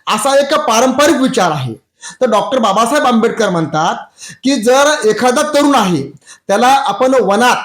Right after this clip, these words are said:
किंवा हिमालयामध्ये एखाद्या ठिकाणी डांबून ठेवले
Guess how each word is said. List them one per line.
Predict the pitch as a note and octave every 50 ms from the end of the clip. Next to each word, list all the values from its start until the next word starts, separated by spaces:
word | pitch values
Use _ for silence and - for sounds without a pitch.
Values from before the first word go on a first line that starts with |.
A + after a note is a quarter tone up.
| - - _ _ _ _
किंवा | - A3+ B3+ C#4
हिमालयामध्ये | B3+ G3 F#3+ G3+ G#3 A3 A3+ A#3 A#3 A#3+ A#3 A#3 A#3 A#3+ B3 A3+ C4+ C#4 C#4 B3+ A3+
एखाद्या | G#3+ A3 A3+ A3 G3 B3 C4+
ठिकाणी | B3+ B3+ A#3 A3+ A#3+ B3 B3+ C4
डांबून | B3 F#3 G3+ G#3 G#3+ A3+ B3 D#4+ D#4 -
ठेवले | C4+ C4+ B3+ A#3+ A#3+ A3 F3 C3+ - -